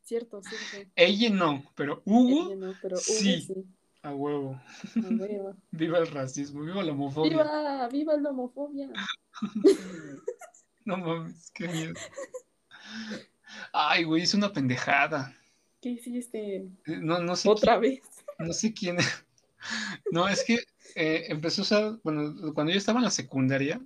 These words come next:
Speaker 2: había una
Speaker 1: Ujú.
Speaker 2: aplicación que se llamaba Axe, que era
Speaker 1: Ujú.
Speaker 2: básicamente la, la vinculabas con Facebook y básicamente todos tus amiguitos de secundaria, pues, te hacían preguntas a través de Facebook, pero de manera
Speaker 1: <gasps>
Speaker 2: anónima.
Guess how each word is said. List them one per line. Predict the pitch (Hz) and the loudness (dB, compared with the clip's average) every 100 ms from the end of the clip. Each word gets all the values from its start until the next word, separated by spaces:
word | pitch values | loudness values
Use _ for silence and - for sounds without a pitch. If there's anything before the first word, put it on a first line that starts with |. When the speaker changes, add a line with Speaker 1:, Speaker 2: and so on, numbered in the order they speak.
| _ _ - | _ _ -8
Speaker 2:
había | 143 139 | -2 0
una | 151 156 | 0 0
Speaker 1:
Ujú. | 151 | -2
Speaker 2:
aplicación | 135 131 131 131 139 | -4 -6 -2 -2 0
que | |
se | 127 | 0
llamaba | 131 127 160 139 | 2 0 0 0
Axe, | 139 - - - _ _ _ - - _ _ | 4 4 4 0 _ _ _ -20 -20 _ _
que | - | 0
era | 139 139 | 4 4
Speaker 1:
Ujú. | 139 | 4
Speaker 2:
básicamente | 135 - 143 139 135 | 0 0 2 2 2
la, | 143 135 127 120 117 127 | 2 2 -2 -6 -8 -4
la | 127 | -2
vinculabas | 131 127 135 147 156 - | 0 0 2 2 2 0
con | 175 170 | -2 2
Facebook | 196 170 226 226 | 2 4 0 0
y | 156 | -4
básicamente | 139 - 151 143 143 | -4 -2 0 0 -2
todos | 143 143 | -2 -4
tus | - - | -2 0
amiguitos | 131 131 143 | 0 0 -2
de | 135 123 | -4 -2
secundaria, | 135 135 151 | -2 0 -2
pues, | 127 | -4
te | 120 | -4
hacían | 139 131 | -4 -2
preguntas | 143 139 131 123 | 0 0 -2 -2
a | |
través | 123 127 | -2 -4
de | 135 | -4
Facebook, | 135 135 - | -4 -6 -6
pero | - 120 | -4 -2
de | 117 | -2
manera | 117 123 | 0 2
Speaker 1:
<gasps> | 131 151 | 4 2
Speaker 2:
anónima. | 147 135 | 2 0